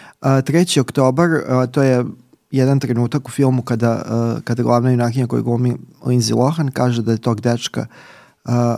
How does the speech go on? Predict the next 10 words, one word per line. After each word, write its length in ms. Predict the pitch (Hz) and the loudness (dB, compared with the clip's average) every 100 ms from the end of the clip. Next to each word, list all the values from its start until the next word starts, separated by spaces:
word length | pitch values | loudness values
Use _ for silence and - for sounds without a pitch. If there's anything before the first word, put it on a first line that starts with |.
| - | -4
ovaj, 500 | 117 117 113 120 120 | -4 -2 -2 -2 -2
a, 320 | - 117 117 | -2 -2 -2
trećeg 440 | 113 120 123 120 | -2 -2 -2 -2
oktobra 520 | 107 - 113 107 120 123 | -8 -4 -2 0 -2 -2
ga 140 | 113 | -2
je 220 | 110 110 - | -2 -2 -6
s 180 | 113 131 | -6 -2
njim 140 | 120 | -2
prvi 200 | 113 117 | 0 -4
put 360 | 110 123 113 | 0 0 0